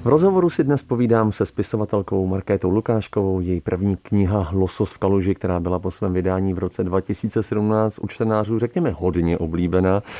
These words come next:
oslovila i filmovou produkci. Tak mám pocit, Markéto, že máš i zpracovaný scénář, ale film se snad nekonal. Já jsem zaznamenal audioknihu, tu ti namlouvala Jenové Faboková a Libuše Šafránková.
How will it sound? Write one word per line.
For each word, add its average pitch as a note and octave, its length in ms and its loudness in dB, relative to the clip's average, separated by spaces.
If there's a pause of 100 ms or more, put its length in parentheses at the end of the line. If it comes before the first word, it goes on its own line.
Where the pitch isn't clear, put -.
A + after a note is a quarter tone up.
(200)
oslovila G#2+ 440 2
i C3 200 2
filmovou A2 400 4
produkci. G2 640 2
Tak - 220 -4
mám G2+ 220 2
pocit, A#2+ 220 0
Markéto, C3+ 500 0 (400)
že G2 160 -2
máš A2+ 280 0
i - 20 -2
zpracovaný C#3 560 0
scénář, F2+ 760 -2 (100)
ale F#2 380 -2
film G2 320 -2
se - 120 -6
snad D3+ 300 -6
nekonal. F2 560 -2 (180)
Já F#2 60 -2
jsem B2 160 0
zaznamenal C#3+ 440 2
audioknihu, G#2 800 2 (320)
tu G2+ 100 -6
ti G#2+ 100 0
namlouvala G#2 520 4
Jenové G2 340 4
Faboková G#2+ 640 0
a G2 280 -2
Libuše F#2+ 380 0
Šafránková. G2 800 -2